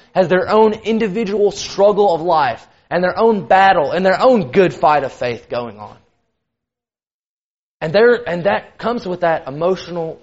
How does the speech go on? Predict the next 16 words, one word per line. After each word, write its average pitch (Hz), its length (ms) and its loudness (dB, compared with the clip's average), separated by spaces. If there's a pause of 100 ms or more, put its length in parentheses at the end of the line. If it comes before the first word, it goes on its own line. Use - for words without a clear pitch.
need 160 480 -10
and 135 140 -14
turmoil. 147 600 -8 (280)
But - 200 -2
finally, 202 580 -6 (1500)
we're 226 160 2
gonna 262 180 0
just 180 220 -6
completely 196 400 -4
neglect 180 680 -2 (800)
those 202 320 4
that 202 140 2
are 180 80 -2
in 175 160 -6
spiritual 269 800 -4
need 110 320 -16